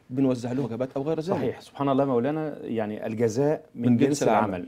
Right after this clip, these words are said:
Speaker 2: فكرة إن حد النهاردة ولا تنسوا الفضل بينكم فيروح يتبرع في المجمع الإسلامي اللي موجود في قرية أبو المعاطي الباز مثلا لحد متوفي أو حد عايش، ك-،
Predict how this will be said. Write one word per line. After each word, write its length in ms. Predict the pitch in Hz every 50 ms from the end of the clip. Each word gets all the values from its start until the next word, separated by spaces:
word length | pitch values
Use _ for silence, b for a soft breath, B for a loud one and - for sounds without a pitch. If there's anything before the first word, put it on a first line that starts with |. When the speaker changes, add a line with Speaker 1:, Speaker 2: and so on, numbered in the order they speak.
| - -
Speaker 2:
فكرة 400 | - 175 170 - 143 117 - 131
إن 120 | 117 113
حد 240 | - - 147 131 123
النهاردة 520 | 120 120 117 127 139 135 113 110 107 104
ولا 200 | 110 110 107 110
تنسوا 360 | 110 - 139 135 - - 113
الفضل 320 | 104 101 - 135 117 113 110
بينكم 440 | 110 110 110 113 110 - - 98 101
فيروح 680 | - 117 110 107 107 104 104 104 107 123 165 160 -
يتبرع 380 | 135 117 117 135 131 120 101 101
في 80 | -
المجمع 400 | 113 110 110 110 131 127 123 117
الإسلامي 420 | 104 104 104 104 - 127 123 120 113
اللي 120 | 107 107
موجود 220 | 107 104 120 120 -
في 120 | - 117
قرية 300 | - - 120 117 110 107 -
أبو 140 | 110 110 107
المعاطي 340 | 110 110 120 123 - -
الباز 300 | 110 101 110 123 117 101
مثلا 340 | 113 120 117 - 110 101 98 98 b b b b b -
لحد 300 | - - 147 143 117 131
متوفي 520 | 123 120 117 120 117 117 113 - - -
أو 120 | 131 135
حد 260 | - - 190 175 147 131
عايش، 500 | 123 123 117 110 113 117 - - - 110 107 - b b b b -
ك-، 260 | - 120 117 117 113